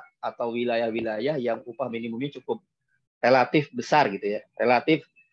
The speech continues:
lebih tinggi bukan besar, lebih tinggi dibanding wilayah yang lain. Itu adalah wilayah-wilayah yang basis serikatnya kuat. Gitu. Jadi teman-teman yang mungkin U M P-nya masih relatif sangat kecil, tidak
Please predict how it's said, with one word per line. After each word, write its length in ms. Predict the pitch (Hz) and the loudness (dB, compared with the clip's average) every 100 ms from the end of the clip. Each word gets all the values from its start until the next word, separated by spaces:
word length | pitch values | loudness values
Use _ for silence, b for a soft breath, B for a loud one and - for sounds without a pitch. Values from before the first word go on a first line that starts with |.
| _ | _
lebih 240 | 139 143 | 2 4
tinggi 320 | 156 170 170 170 | 4 2 2 2
bukan 400 | 113 113 107 101 _ _ _ | 0 -4 -6 -8 _ _ _
besar, 240 | - 113 | -2 2
lebih 240 | 117 139 151 | 4 2 2
tinggi 320 | 180 151 175 | -2 -2 0
dibanding 320 | 139 135 131 | 0 0 -2
wilayah 320 | 127 131 127 | -2 0 0
yang 240 | 123 120 143 | -2 -4 -4
lain. 260 | 190 123 135 _ _ _ _ _ _ | -4 -6 -10 _ _ _ _ _ _
Itu 240 | 156 147 285 | -8 0 2
adalah 400 | 220 160 226 202 | 4 4 4 4
wilayah-wilayah 640 | 170 156 151 143 240 214 | 4 4 4 2 2 0
yang 80 | 165 139 | 0 0
basis 320 | 135 156 143 | 0 -2 -6
serikatnya 720 | 139 131 - 113 - 180 202 | -6 -6 -6 -6 -4 -6 -8
kuat. 480 | - 156 135 120 - | -6 -4 -4 -4 -8
Gitu. 160 | 104 _ _ _ _ _ _ _ _ _ | -20 _ _ _ _ _ _ _ _ _
Jadi 160 | 143 147 | -6 -4
teman-teman 400 | 151 147 147 170 160 | -4 -2 -2 0 0
yang 160 | 151 | -2
mungkin 320 | 147 139 156 | -4 -4 -4
U 160 | 147 147 | -2 -2
M 160 | 147 143 | -2 -2
P-nya 240 | 151 147 | -4 -4
masih 480 | 147 143 147 143 139 | -4 -6 -2 0 2
relatif 240 | 139 143 | 0 -2
sangat 320 | - 165 160 | -6 -4 -6
kecil, 240 | 143 175 175 | -6 0 0
tidak 320 | 165 131 127 | 0 -2 -2